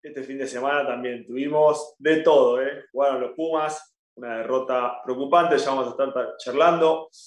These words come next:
Triunfo de San Luis, muy importante. Triunfo de La Plata, que sigue puntero y le ganó al segundo. Derrota de los Tiros, eh, ahí sobre el final pensé que lo, que se lo llevaba.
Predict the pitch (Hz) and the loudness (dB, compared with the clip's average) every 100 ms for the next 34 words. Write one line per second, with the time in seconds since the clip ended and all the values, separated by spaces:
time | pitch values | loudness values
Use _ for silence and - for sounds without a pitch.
0 | - _ _ _ 180 208 208 185 175 165 | -20 _ _ _ 4 4 6 4 6 6
1 | 160 160 156 170 220 220 - - 196 233 | 2 -4 -6 -6 -6 -8 -12 -4 2 4
2 | 175 147 139 143 165 165 160 160 _ _ | 4 2 -2 0 0 -2 -10 -10 _ _
3 | - 160 165 170 147 139 135 180 196 190 | -8 -4 -4 -2 0 2 2 4 4 4
4 | 185 190 - - _ - - 147 135 131 | 2 0 -6 -16 _ -20 -10 -6 -6 -6
5 | 127 160 160 160 160 - - 120 123 127 | 0 4 6 4 2 -8 -14 -6 -4 -2
6 | 135 - 135 185 190 185 185 185 - - | -4 -4 0 2 4 6 4 0 -12 -20
7 | _ - 151 180 185 151 139 156 175 170 | _ -2 2 4 4 4 2 -2 0 2
8 | 165 - - _ _ _ _ _ - _ | 2 -2 -16 _ _ _ _ _ -20 _
9 | _ _ _ _ 139 165 160 - 139 135 | _ _ _ _ -6 -4 -4 -6 -6 -6
10 | 135 139 160 175 170 170 170 - 139 135 | -8 -2 4 6 6 4 -4 -10 -8 -6
11 | 165 151 139 135 131 143 143 143 - 151 | -4 0 4 4 4 -2 -2 0 2 4
12 | 175 180 180 180 | 6 6 4 0